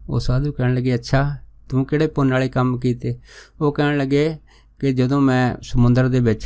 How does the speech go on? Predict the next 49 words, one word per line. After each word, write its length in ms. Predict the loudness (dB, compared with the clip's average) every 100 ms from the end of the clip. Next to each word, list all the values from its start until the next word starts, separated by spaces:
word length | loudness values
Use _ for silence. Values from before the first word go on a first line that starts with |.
| 0
ਆਪਣੇ 380 | 2 0 2 2
ਮਸੱਲੇ 360 | 2 2 2
'ਤੇ 140 | 0 -2
ਸੈਰ 300 | 0 -2 -2
ਕਰ 180 | -2 -2
ਰਿਹਾ 180 | -2
ਸੀ, 180 | -2 -8 -6
ਕੀ 200 | 0 2
ਦੇਖਿਆ 360 | 2 0 0 0
ਸੀਗਾ? 300 | 0 -2 -4
ਇੱਕ 180 | -4 -2
ਜਹਾਜ਼ 540 | 0 0 0 -2 -2
ਜਿਹੜਾ 240 | -2 -2 -2
ਸੀਗਾ 420 | -2 -4 -4 -8 -16 -20 -14
ਸਵਾਰੀਆਂ 520 | -2 2 4 4 2
ਨਾਲ 140 | 0
ਭਰਿਆ 420 | -2 -2 -2 -4 -6
ਹੋਇਆ, 320 | -6 -8 -8 -6
ਉਹ 200 | -6 -2
ਪਾਣੀ 300 | 2 2 2
'ਚ 60 | 2
ਡੁੱਬ 280 | 0 -4
ਰਿਹਾ 200 | -6 -8
ਸੀ, 180 | -10 -14 -16 _ -6
ਤੇ 100 | -2
ਇਸ 120 | 0
ਕਰਕੇ 320 | 0 0 0
ਮੈਂ 160 | 0 0
ਨਿਰੰਕਾਰ 400 | 0 0 -2 -2
ਨੂੰ 160 | -2
ਆਖਿਆ 280 | -6 -4 -6
ਸੀਗਾ 300 | -4 -4 -6 -10 -20 -20 _ -8
ਕਿ, 120 | -6
"ਭਾਈ, 460 | -2 -2 0 -2 -4 -6
ਆ 120 | -4
ਜਿਹੜਾ 240 | -2 0 0
ਜਹਾਜ਼ 360 | 0 0 0
ਪਾਣੀ 340 | 0 0 0 0
'ਚ 60 |
ਡੁੱਬ 280 | -2 -4 -2
ਰਿਹਾ 180 | 0 0
ਹੈਗਾ, 280 | 0 -2 -6 -12 _ _ -6 2
ਅਗਰ 140 | 2
ਇਸ 300 | 4 2 4
ਦੇ 120 | 2
ਵਿੱਚ 280 | 2 2 -2 0
ਜਿੰਨੀਆਂ 320 | 4 4 4
ਵੀ 120 | 4
ਸਵਾਰੀਆਂ 560 | 4 4 4 4 0